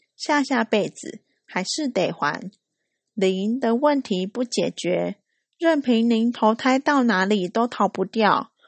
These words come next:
所以千万要诚心忏悔，认真消业障，把握这难得的大善因缘。以下为您分享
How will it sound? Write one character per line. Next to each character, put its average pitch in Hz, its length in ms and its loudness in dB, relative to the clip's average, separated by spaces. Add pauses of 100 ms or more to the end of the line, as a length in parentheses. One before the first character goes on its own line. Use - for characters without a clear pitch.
(200)
所 208 280 4
以 220 280 0
千 247 280 -2
万 277 200 4
要 269 220 4
诚 196 260 -2
心 262 280 -2
忏 247 260 2
悔， - 320 0 (380)
认 247 240 2
真 240 280 2
消 233 280 0
业 240 200 4
障， 208 360 -2 (420)
把 175 240 0
握 226 300 4
这 262 240 2
难 196 280 2
得 185 180 2
的 190 180 0
大 240 200 2
善 226 320 -2
因 233 200 2
缘。 175 400 0 (720)
以 190 180 -4
下 262 360 0
为 269 200 2
您 220 240 0
分 262 260 0
享 - 360 -2